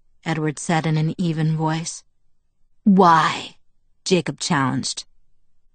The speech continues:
I frowned in confusion. "What don't I know? Edward?" Edward just glared at Jacob as if he hadn't heard me.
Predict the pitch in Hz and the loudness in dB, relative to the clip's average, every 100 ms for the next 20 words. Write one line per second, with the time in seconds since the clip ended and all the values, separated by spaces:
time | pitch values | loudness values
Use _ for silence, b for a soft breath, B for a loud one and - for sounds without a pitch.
0 | _ - 165 - 175 165 156 151 - 160 | _ -8 -8 0 0 2 0 -2 -4 -6
1 | - 170 160 143 160 - _ _ _ _ | -4 -2 0 -2 -4 -12 _ _ _ _
2 | _ 220 240 302 - 262 269 262 254 269 | _ 2 4 4 4 6 8 6 6 6
3 | 349 190 143 - _ _ - 247 240 269 | 6 2 0 -14 _ _ 2 4 6 4
4 | 349 - - _ _ _ _ _ _ _ | 4 0 -10 _ _ _ _ _ _ _
5 | _ 214 202 220 185 180 - 180 175 165 | _ 0 2 2 0 -4 -2 0 0 -2
6 | 135 185 175 - 143 151 170 - 160 170 | -2 -2 -2 -2 -4 -4 -6 -8 -4 -2
7 | 160 147 185 175 180 156 - | -2 -2 0 0 0 -4 -6